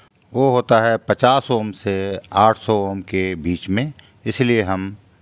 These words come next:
दो हज़ार वाले आइकन पे सेट करेंगे। अब हम सेंसर की पिन और बॉडी के बीच में रेजिस्टेंस देखेंगे। तो हमने अभी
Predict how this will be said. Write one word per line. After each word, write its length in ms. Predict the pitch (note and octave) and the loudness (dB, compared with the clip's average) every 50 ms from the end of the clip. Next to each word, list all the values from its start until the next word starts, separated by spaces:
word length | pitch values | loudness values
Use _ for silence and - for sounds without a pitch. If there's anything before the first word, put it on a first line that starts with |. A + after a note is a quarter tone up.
| _ _ - | _ _ -2
दो 180 | F2 A2+ A#2 | 0 2 2
हज़ार 300 | G#2 G#2 F#2+ G2+ G2 F#2 | 2 2 0 0 0 0
वाले 360 | F2+ F2 F2 F2 F2+ F2+ F2+ E2+ | 0 -2 -4 -4 -4 -4 -4 -4
आइकन 420 | E2+ E2+ E2 D#2 - E2+ E2 D#2+ D2+ | -4 -4 -4 -4 -4 -4 -6 -4 -6
पे 100 | E2+ E2 | -6 -6
सेट 200 | - - G#2+ G2+ | -4 -4 -4 -4
करेंगे। 460 | - - E2+ D#2 D#2+ D#2+ E2 G2 B2+ C3+ - _ _ _ _ _ _ _ _ _ _ _ _ _ _ _ _ _ _ _ - | -4 -4 -4 -4 -4 -4 -4 -6 -6 -8 -12 _ _ _ _ _ _ _ _ _ _ _ _ _ _ _ _ _ _ _ -2
अब 160 | C3+ C#3 C#3+ | 2 2 4
हम 200 | C#3 C#3+ D3 C3+ | 4 2 0 -2
सेंसर 440 | - - C3 C3 A#2 - D#3 D3+ C#3 | 0 0 0 0 2 2 2 2 2
की 180 | - C#3+ C#3 B2 - _ - | 2 0 0 0 0 _ 0
पिन 220 | D3+ D3+ D3+ C3+ | 0 0 0 0
और 240 | A#2 A2 A2 A2 G#2+ F#2 | 2 2 2 2 2 4
बॉडी 340 | F#2 G#2 A2 A2+ B2 C3+ | 4 4 4 4 2 0
के 140 | - B2+ A2+ | 2 0 0
बीच 260 | F#2+ G#2+ G#2 - - | 2 0 -2 -2 -2
में 240 | G#2+ G#2 G2+ G2+ G2 | -2 -2 0 0 -2
रेजिस्टेंस 520 | E2+ F2+ E2+ F2 - - - G#2+ F2+ C#2+ D#2+ | -2 -2 -2 -4 -4 -2 0 -2 0 -2 -2
देखेंगे। 600 | D#2+ F#2+ F#2+ - - A#2 G#2+ F2+ F#2 F#2 F#2+ A2+ - _ _ _ _ _ _ _ _ _ _ _ _ _ _ _ _ _ _ _ _ | 0 0 0 0 0 -2 0 0 -2 -4 -6 -8 -12 _ _ _ _ _ _ _ _ _ _ _ _ _ _ _ _ _ _ _ _
तो 100 | - F#2 | -8 -6
हमने 380 | E2+ F#2+ G#2 A2 A2 A2+ A2+ A2 | -4 -2 -2 -2 -2 -2 -2 -2
अभी 500 | G#2 F2+ F#2+ G#2 G#2 G#2 G#2 G#2+ G#2 G#2 | -2 -2 -2 -2 -2 -2 -4 -4 -6 -10